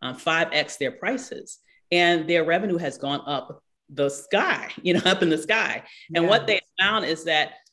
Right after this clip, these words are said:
Speaker 1: oftentimes when they're having these, and they are very, you know, uncomfortable conversations, if somebody's been paying you one thing and now you're saying, "Okay, pay me twice as much, pay me three times as much."
Speaker 2: Sure.
Speaker 1: What a lot of them are finding is that when they have those conversations, because they have been giving good service,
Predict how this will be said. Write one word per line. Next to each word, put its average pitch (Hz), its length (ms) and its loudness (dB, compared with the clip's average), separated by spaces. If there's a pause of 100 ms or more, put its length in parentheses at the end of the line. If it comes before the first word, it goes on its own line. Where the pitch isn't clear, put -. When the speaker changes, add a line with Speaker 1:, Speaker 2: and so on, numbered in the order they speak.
(440)
Speaker 1:
oftentimes 214 520 0
when 156 120 -2
they're 156 100 0
having 185 380 -2
these, 160 160 -2
and 147 120 -2
they 156 140 0
are 190 180 0
very, 170 200 0 (380)
you 190 80 0
know, 131 260 2
uncomfortable 170 460 -2
conversations, 151 600 -2
if 123 80 -4
somebody's 147 280 -4
been 135 120 -4
paying 139 240 0
you 127 100 -6
one 180 240 0
thing 120 200 -2
and 123 80 -2
now 127 100 -2
you're 123 140 -4
saying, 120 200 -4
"Okay, 117 200 -4
pay 120 140 -6
me 123 120 -4
twice 117 300 -10
as 104 100 -20
much, 165 240 -2
pay 113 80 -12
me 110 120 -10
three 131 160 -10
times 117 320 -10
as - 80 -20
much." 185 300 -8 (340)
Speaker 2:
Sure. 180 120 -2
Speaker 1:
What 165 120 4
a 160 60 2
lot 147 260 2
of - 60 -6
them 202 160 2
are 139 300 -2
finding 151 400 2
is 107 380 -8 (380)
that 147 180 2
when 160 120 0
they 170 120 4
have 175 220 2
those 196 160 0
conversations, 151 680 -4
because 254 480 -2
they 175 180 2
have 180 420 0
been 147 180 2
giving 143 300 -2
good 123 140 -8
service, 156 400 -6